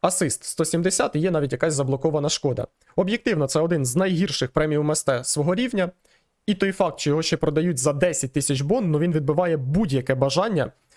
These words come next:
е, купувати цю вісімку. Можна знайти кращі машини, в рази кращі, навіть в боновому ма-, магазині за цей танк, або витратити цю цінну валюту, е, на бонове обладнання.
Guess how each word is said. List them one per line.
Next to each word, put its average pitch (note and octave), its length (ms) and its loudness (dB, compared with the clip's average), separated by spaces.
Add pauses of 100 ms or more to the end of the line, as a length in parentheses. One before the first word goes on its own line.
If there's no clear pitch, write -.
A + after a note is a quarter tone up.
(280)
е, C3 160 2
купувати D#3+ 520 0
цю E3+ 280 -2 (140)
вісімку. C#3+ 560 -2 (760)
Можна C#3+ 300 2
знайти C#3+ 300 0
кращі D3 420 0
машини, D#3+ 400 2
в C#3 60 0
рази C#3+ 240 2
кращі, C3 360 0
навіть C3+ 220 0
в - 20 -4
боновому C3+ 440 0
ма-, C3+ 240 0
магазині E3 500 0
за D3+ 200 0
цей D3+ 180 -2
танк, C3+ 320 -2
або F3 300 0
витратити C#3+ 680 -2
цю C#3+ 160 -4
цінну D3 300 -2
валюту, D#3 500 0 (240)
е, - 160 -4
на D3+ 320 0
бонове D3+ 360 0
обладнання. C3+ 580 0